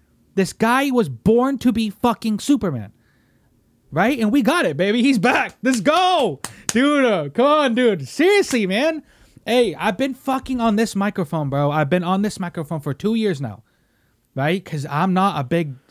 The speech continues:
I'm a D C guy, but I w-, the people who are running it, I'm not them. I'm not that, I don't, I'd never supported them, bro. They just, every move they made was anti-fan, in my opinion. Hey, Man of Steel two? No, we got Birds of Prey.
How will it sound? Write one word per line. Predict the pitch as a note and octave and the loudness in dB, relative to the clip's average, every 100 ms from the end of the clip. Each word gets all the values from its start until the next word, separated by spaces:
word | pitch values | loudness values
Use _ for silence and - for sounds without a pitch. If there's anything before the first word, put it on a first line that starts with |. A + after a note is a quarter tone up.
| _ _ _ _ - | _ _ _ _ -4
I'm | G3 A3 | 0 0
a | E3+ | 0
D | F3 A#3+ | 0 0
C | - C4 | 0 -2
guy, | A3 B3 A3 | 0 0 0
but | G3+ | 0
I | |
w-, | F3 D3+ | -2 -4
the | F3+ | -4
people | - A#3+ B3+ A#3 | -6 -6 -2 2
who | |
are | A#3 G3 | 2 2
running | A3 A#3+ | 0 0
it, | B3 - | 0 0
I'm | F3 G3 | 2 2
not | G#3+ E3+ | 2 -2
them. | D#3+ G#2 G2+ - | -6 -6 -10 -6
I'm | D#3 | -4
not | F#3 F3+ | -4 -2
that, | F3 - | -6 -2
I | D#3 | -2
don't, | G3 E3+ - | -2 -2 -4
I'd | E3+ D3+ | -2 -2
never | E3+ G3 F#3+ | -4 -2 -2
supported | F3 D#3 F3+ C#3 | -4 -4 -2 -2
them, | A2 | -8
bro. | G#2 G#2 - _ _ _ _ | -10 -12 -16 _ _ _ _
They | D#3+ E3 | -2 -2
just, | D#3 - | -4 -4
every | E3+ G3+ A#3+ | -4 -2 0
move | F#3+ G3+ B3 | 2 4 2
they | F#3+ G3 | 2 0
made | F#3+ D3 - _ _ _ _ _ - | -2 -2 -6 _ _ _ _ _ -4
was | D3+ C#3 D#3 | -4 -4 -2
anti-fan, | G3 A3 F#3 - F3+ F3 F3 F3 F3 _ _ - F3+ D3+ A#2 | 0 0 -2 -4 -2 0 -2 -2 -6 _ _ -6 -6 -6 -8
in | A2+ | -10
my | G#2+ | -10
opinion. | G#2 A2+ G2 - _ _ _ _ _ _ _ _ | -10 -10 -12 -16 _ _ _ _ _ _ _ _
Hey, | F3 F#3 D3 G#2 - _ _ _ | -4 -4 -4 -6 -14 _ _ _
Man | C#3 F#3+ A#3 | 0 2 2
of | |
Steel | - B3 | 2 0
two? | A3+ C4+ D4+ D#4+ - | 2 2 2 0 0
No, | A3 | 2
we | D#4 | 4
got | G4 E4+ D3 | 2 2 2
Birds | F4 F#4+ C4+ | 2 2 0
of | - | 0
Prey. | D#4 B3 G#2+ | 0 0 -4